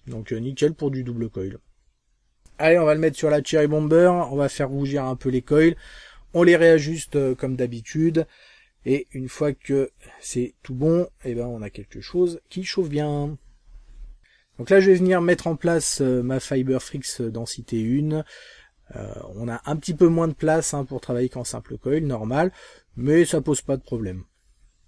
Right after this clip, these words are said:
Une fois en place, on vient bien sûr aussi mettre du liquide. Donc, euh, là, euh, le Vanilla Mama de chez Amo, pour pouvoir comparer, euh,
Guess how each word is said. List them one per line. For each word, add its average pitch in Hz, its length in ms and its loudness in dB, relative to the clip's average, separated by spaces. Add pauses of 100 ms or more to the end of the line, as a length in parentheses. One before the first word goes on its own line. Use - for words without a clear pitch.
(220)
Une 175 120 -2
fois 196 160 6
en 190 100 6
place, 185 420 8 (120)
on 143 80 -4
vient 143 200 -2
bien 143 140 -4
sûr 123 460 -6
aussi 123 320 -12
mettre 113 320 -12
du 98 180 -14
liquide. 185 760 2 (800)
Donc, 120 320 -6
euh, 123 120 2
là, 127 340 2
euh, 98 720 -6
le 95 160 -10
Vanilla 180 460 2
Mama 113 440 -2 (380)
de 113 220 -12
chez 113 240 -10
Amo, 110 320 -8 (720)
pour - 100 -12
pouvoir 135 300 -4
comparer, 139 640 0
euh, 104 240 -2